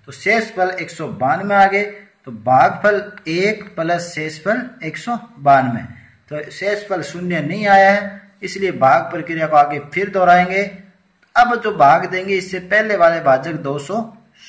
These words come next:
सोलह में भाग देना है। तब दो सौ सोलह में भाग दीजिए,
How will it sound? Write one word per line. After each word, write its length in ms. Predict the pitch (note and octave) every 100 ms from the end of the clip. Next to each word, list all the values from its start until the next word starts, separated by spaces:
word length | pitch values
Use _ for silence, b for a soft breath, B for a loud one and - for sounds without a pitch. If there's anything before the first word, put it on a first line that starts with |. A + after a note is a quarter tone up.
| -
सोलह 400 | - F3+ A3+ G#3+
में 160 | F#3+ D#3+
भाग 260 | D#3 E3+
देना 220 | F3 F3+ F#3
है। 240 | G3+ G3+ _ _ _ _
तब 140 | F3 F3
दो 200 | E3 G3
सौ 140 | G3 G3+
सोलह 280 | F3+ F#3+ F#3
में 180 | E3
भाग 220 | B2+ C#3+ F3
दीजिए, 400 | F3+ F3+ F#3+